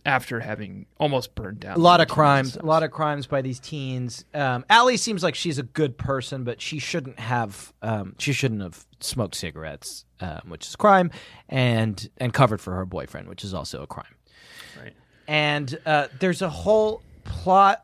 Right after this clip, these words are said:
Speaker 2: where Fowler has a twin, but I,
Speaker 1: Yep,
Speaker 2: I felt like
Speaker 1: Samuel
Speaker 2: that was un-,
Speaker 1: Wolf.
Speaker 2: unnecessary on Ellen's part.
Speaker 1: Well, and also, like,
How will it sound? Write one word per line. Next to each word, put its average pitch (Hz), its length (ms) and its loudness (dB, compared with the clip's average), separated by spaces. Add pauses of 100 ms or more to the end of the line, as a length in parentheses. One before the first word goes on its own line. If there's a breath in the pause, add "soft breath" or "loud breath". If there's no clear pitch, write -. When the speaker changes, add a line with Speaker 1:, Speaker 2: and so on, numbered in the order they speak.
(120)
Speaker 2:
where 165 220 -2
Fowler 180 680 2
has 151 180 -2
a 113 60 -10
twin, 151 540 -4 (220)
but 127 380 0
I, 175 180 4 (120)
Speaker 1:
Yep, 165 300 4
Speaker 2:
I 165 80 2
felt 247 280 6
like 220 160 6
Speaker 1:
Samuel 139 120 -2
Speaker 2:
that 165 200 6
was 135 160 2
un-, 123 140 4
Speaker 1:
Wolf. 120 220 -10
Speaker 2:
unnecessary 104 720 -4
on - 160 -14
Ellen's 92 380 -14
part. - 300 -10 (360)
Speaker 1:
Well, 202 220 10
and 220 140 6
also, 277 340 8
like, 160 440 6